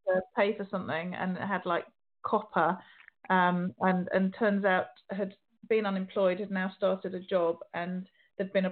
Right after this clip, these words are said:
problem with, um, her wage, and she'd actually had to raid her child's, um,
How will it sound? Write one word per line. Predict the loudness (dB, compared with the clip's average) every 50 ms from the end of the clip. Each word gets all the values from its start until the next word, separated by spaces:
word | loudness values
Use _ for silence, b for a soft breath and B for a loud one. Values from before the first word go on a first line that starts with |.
| -2 -4
problem | -4 -4 -2 -2 -2
with, | -2 -4 -4 -8 _ _ _ _ -12 -4 0
um, | 2 2 2 2 0
her | 0 2 2 2
wage, | 4 4 4 4 4 2 0 -2 -4
and | -6 -6 -6
she'd | -4 -2 -2
actually | -2 -2 -2 -2 -2
had | -2 -2 -4 -6
to | -6
raid | -2 -2 0 0 0 -4 -4 -4
her | -2 -2 -2 -2 -4 -6 b b b b b _ -10 -4
child's, | -2 0 2 2 2 0 -2 -4 -10 _ _
um, | 0 2 2 2 2 2 2 0 0